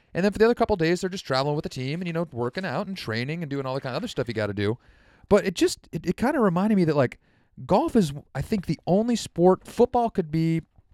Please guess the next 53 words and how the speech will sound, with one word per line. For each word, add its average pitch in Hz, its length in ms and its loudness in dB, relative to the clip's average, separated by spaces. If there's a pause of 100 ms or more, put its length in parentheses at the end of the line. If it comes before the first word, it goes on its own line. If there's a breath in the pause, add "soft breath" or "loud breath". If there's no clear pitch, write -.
put 180 120 2
along 175 180 0
the 151 80 0
same 156 360 -4
way, 147 340 2 (320 soft breath)
'cause 156 140 2
in 175 80 4
football, 202 580 4
their 151 160 2
contracts 170 540 -4
are 135 60 -4
not 139 160 -2
fully 143 200 0
guaranteed, 139 460 -2
and 135 100 -4
if - 80 -6
a 143 40 -4
guy 170 160 0
stinks, 151 560 -6 (400 soft breath)
you 139 60 -4
know, 123 120 2
they 120 240 -2
can, 120 200 -4
he, 120 120 -10 (160)
you 127 80 -6
know, 92 140 -4 (720)
teams 156 280 -2
can 143 140 -4
ask 139 220 -4
them 131 120 -2
to 113 80 0
renegotiate 120 560 2
their 110 80 0
contracts 185 520 -2
so - 40 -14
they 131 80 -2
can 120 140 -10
cut 226 240 0
him. 123 160 -2 (440 soft breath)
But 160 140 -2
golf, 214 560 4 (240)
man, 208 280 -4 (280)
golf, 254 300 2
you 254 60 2
gotta 359 180 2
play, 165 480 0
you, 156 200 -8
you 156 80 -10
gotta 302 200 -2
play 147 220 -2
to 160 60 -4
get 170 140 -4
paid. 165 340 0